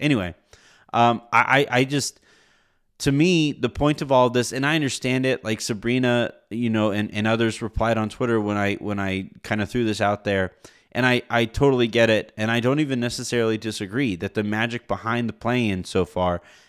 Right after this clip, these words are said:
has been the single elimination games, and that three-game series, the first game of it, is going to have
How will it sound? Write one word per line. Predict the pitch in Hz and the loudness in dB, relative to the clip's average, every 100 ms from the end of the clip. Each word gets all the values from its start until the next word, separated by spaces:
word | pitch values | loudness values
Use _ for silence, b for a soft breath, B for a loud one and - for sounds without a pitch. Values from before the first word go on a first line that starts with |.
| b | b
has | 120 120 | 0 0
been | 92 113 120 117 107 b b b | 0 0 0 -2 -4 b b b
the | 110 | -2
single | - 120 120 113 101 - - - | 0 0 2 2 0 -10 -16 0
elimination | 117 113 107 107 110 - 101 | 4 4 4 2 0 -2 -4
games, | 90 85 85 - | -4 -6 -8 -10
and | 104 | -6
that | 101 101 - - | -2 -2 -4 -14
three-game | - 131 120 123 107 | -6 -4 0 -2 -2
series, | - 135 110 101 - b b b | -2 0 0 -2 -4 b b b
the | 113 | -4
first | - 123 - | 0 0 0
game | 123 117 - | -2 -2 0
of | 107 143 | 2 4
it, | 147 - b b | 2 -2 b b
is | - 131 | 4 4
going | 120 117 120 | 4 0 0
to | 110 | 0
have | 107 107 107 107 | -4 2 2 2